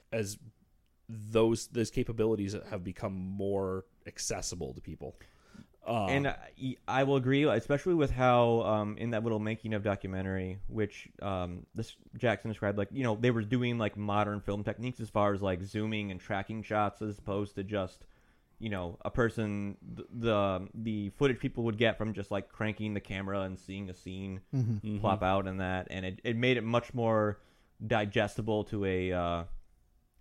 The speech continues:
Speaker 2: um,
Speaker 3: Contemporary
Speaker 2: uh, uh,
Speaker 3: audience.
Speaker 2: yeah, exactly,
Speaker 1: Yeah.
Speaker 2: contemporary audience. <coughs>
Speaker 3: Excuse me, gentlemen. <clears throat>
Speaker 2: What really stood out,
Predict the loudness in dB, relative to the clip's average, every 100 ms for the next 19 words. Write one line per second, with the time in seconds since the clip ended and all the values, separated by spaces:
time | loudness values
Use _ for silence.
0 | _ -2 -2 -4 -4 -4 -2 0 0 2
1 | 0 2 4 4 4 2 -2 2 2 2
2 | -4 -4 -2 0 2 2 2 0 2 2
3 | 2 0 -6 -12 -20 _ _ _ -6 -2
4 | 0 0 0 -2 -6 -10 -8 -2 0 0
5 | -2 -10 -4 -4 -4 -2 2 4 2 -2
6 | -14 _ 2 6 8 6 4